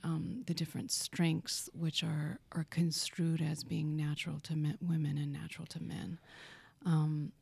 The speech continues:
and the, those ideas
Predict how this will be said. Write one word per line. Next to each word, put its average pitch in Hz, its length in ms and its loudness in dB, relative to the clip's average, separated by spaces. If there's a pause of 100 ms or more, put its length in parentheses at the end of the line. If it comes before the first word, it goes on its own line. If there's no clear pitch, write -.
(240)
and 160 380 4
the, 170 260 2
those - 520 2 (240)
ideas 175 840 6